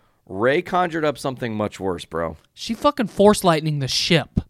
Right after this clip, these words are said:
Speaker 1: Till it exploded to death and crashed. And she killed Chewie.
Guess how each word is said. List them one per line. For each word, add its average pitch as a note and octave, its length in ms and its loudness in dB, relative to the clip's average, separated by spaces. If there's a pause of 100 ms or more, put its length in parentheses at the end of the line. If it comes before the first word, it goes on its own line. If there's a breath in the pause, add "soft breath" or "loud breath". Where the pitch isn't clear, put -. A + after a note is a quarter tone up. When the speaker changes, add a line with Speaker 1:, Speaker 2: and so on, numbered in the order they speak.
(520)
Speaker 1:
Till B2 160 2
it B2 80 0
exploded F#2 480 -4
to - 80 -18
death - 320 -16 (720)
and F2+ 140 -8
crashed. - 480 -12 (1160)
And E2+ 160 -12
she F#2 480 -12 (400)
killed A2+ 240 -6
Chewie. C#3+ 380 -6